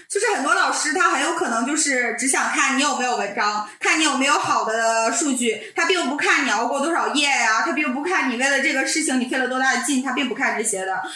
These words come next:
他也不关心。因为我以前也是这样的人，但是现在的话，我是真的拿不到数据，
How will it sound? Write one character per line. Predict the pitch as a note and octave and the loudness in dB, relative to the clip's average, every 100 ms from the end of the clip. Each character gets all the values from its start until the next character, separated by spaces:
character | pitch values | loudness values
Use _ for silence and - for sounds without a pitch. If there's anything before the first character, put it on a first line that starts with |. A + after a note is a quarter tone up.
| - | -4
他 | F#4 | 0
也 | C#4 - | 0 -2
不 | C#4+ | -4
关 | C4 B3+ C#4 | -2 0 0
心。 | A#3+ B3 B3 C4 B3+ - _ - - _ - | 2 0 0 -2 -6 -14 _ -20 -20 _ -4
因 | E4+ | -2
为 | |
我 | D4 D4+ | 2 2
以 | D#4+ | 2
前 | A3+ A#3 | 0 0
也 | |
是 | G#3+ | -2
这 | A3 | 0
样 | G3+ | 0
的 | |
人， | F#3 E3+ | -2 -2
但 | - | -2
是 | E4 | 2
现 | F4+ E4+ | 2 4
在 | F4+ E4+ C4 | 4 4 2
的 | |
话， | B3 A#3+ A#3+ - F4 - | 2 2 0 -4 -8 -2
我 | B3+ | 0
是 | C#4+ D4+ | 0 0
真 | F#4+ | 2
的 | F#4+ C#4+ | 2 2
拿 | A3+ G#3 | 4 2
不 | A#3+ | 2
到 | C4 A#3+ | 0 -2
数 | - B3+ | -2 -2
据， | A#3 A#3 G3+ - | -2 -2 -4 -6